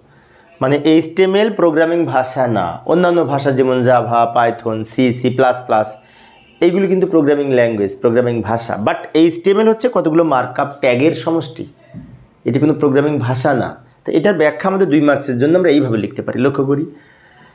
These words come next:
"এইচটিএমএল প্রোগ্রামিং ল্যাঙ্গুয়েজ নয়, কারণ বা ব্যাখ্যা নিম্নরূপ।"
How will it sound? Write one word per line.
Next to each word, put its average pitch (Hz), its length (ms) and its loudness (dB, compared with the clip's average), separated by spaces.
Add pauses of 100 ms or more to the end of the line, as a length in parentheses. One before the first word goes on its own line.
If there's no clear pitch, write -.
(120)
"এইচটিএমএল 196 400 2
প্রোগ্রামিং 196 460 0
ল্যাঙ্গুয়েজ 160 400 2
নয়, 127 260 0
কারণ 165 500 0
বা 147 80 2
ব্যাখ্যা 151 400 0
নিম্নরূপ।" 123 420 0